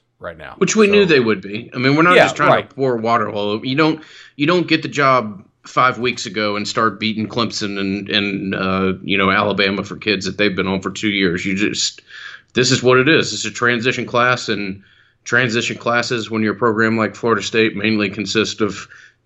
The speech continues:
Speaker 2: three-star and maybe four-star kids with reasons as to why you might be able to get on them as late as you can.
Speaker 1: One, one hundred percent. Um, I'm just saying, like, you know, how much time do we spend on, like, "Oh, man, this, this is an awesome three-star. Like, all these three
Speaker 2: Mm-hmm.
Speaker 1: stars are
Speaker 2: Right.
Speaker 1: underrated."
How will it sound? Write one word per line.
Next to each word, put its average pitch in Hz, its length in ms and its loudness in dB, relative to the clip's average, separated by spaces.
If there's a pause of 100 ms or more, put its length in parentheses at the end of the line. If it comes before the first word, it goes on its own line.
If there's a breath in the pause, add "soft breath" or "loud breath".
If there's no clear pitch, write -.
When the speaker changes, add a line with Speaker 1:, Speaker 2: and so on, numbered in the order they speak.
Speaker 2:
three-star 110 560 2
and 101 340 -2
maybe 104 240 -2
four-star 101 540 0
kids 101 320 0
with 98 160 -2
reasons 98 500 0
as 95 160 -6
to 98 300 2
why 101 180 0
you 98 120 -2
might 95 180 2
be 95 80 4
able 90 140 0
to 101 60 -2
get 92 200 0
on 90 160 -2
them 92 160 -4
as 92 120 -8
late 90 200 0
as 90 100 -8
you - 60 -16
can. - 360 -6 (300)
Speaker 1:
One, 143 180 -4
one 143 160 0
hundred 139 260 -4
percent. - 360 -10 (200)
Um, 98 300 -8
I'm 117 120 -6
just 120 140 -10
saying, 123 160 -2
like, 110 200 -6
you - 60 -20
know, 117 120 -6
how 143 140 2
much 156 160 -4
time 139 320 -4
do 120 80 -8
we 113 80 -6
spend 120 460 -2
on, 107 180 2
like, 101 180 -10
"Oh, 131 160 -6
man, 113 200 -8
this, 113 160 -10
this 120 240 -14
is 98 100 -10
an 98 60 -10
awesome 117 400 0
three-star. 113 500 -2
Like, 101 100 -8
all 127 200 4
these 120 160 -6
three 104 140 -2
Speaker 2:
Mm-hmm. - 60 -6
Speaker 1:
stars 110 280 0
are 113 60 -6
Speaker 2:
Right. 110 80 -4
Speaker 1:
underrated." 104 760 0